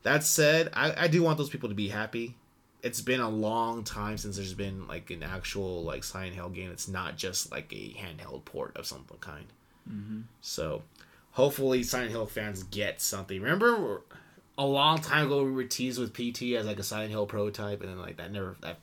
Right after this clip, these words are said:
Speaker 1: fizzled out and stuff, so.
Speaker 2: Yeah.
Speaker 1: Hopefully,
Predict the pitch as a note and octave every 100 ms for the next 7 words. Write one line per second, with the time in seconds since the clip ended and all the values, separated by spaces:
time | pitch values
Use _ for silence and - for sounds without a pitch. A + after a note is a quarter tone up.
0 | - G#2+ G2 G2 F#2+ F#2+ F#2 - F#2+ F#2+
1 | - - - - _ - - A#1+ B1 -
2 | - - - - - _ - - B3+ B3+
3 | G#3 F#3 D3+ C3 B2+